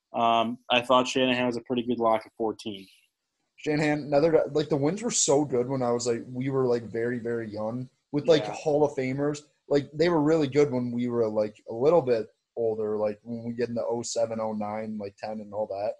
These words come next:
Speaker 2: But, like, like, when we were young, they have, like, all these Hall of Famers and stuff. Like, you think of Shanahan and that. I, I, I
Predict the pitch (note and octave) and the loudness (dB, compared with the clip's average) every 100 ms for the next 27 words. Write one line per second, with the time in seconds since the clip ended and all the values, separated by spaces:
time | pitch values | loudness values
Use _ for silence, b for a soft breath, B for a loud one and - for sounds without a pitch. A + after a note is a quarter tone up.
0 | _ _ _ B2+ A2+ B2 B2 _ _ _ | _ _ _ -2 2 0 -2 _ _ _
1 | _ _ _ C3 C3+ B2 C#3+ D#3+ E3 B2 | _ _ _ -2 -2 -2 -2 0 -2 0
2 | C3+ B2+ A#2 A#2+ A2 A2+ - C3 B2+ C3 | 0 0 2 0 2 -4 0 4 6 4
3 | B2 A#2+ B2 A2+ A#2 A#2 B2 A#2+ B2 - | -2 2 2 2 -4 -6 -6 -8 -8 -2
4 | B2 B2 A#2+ B2 C3+ A#2 - A#2+ A#2+ A#2+ | -2 -2 -4 -8 -10 -8 -8 -6 -6 -6
5 | B2 A#2+ A#2 A#2 A#2+ - _ _ _ - | -4 -4 -6 -6 -6 -8 _ _ _ 0
6 | - - D3+ C#3+ C#3 | 0 4 2 4 0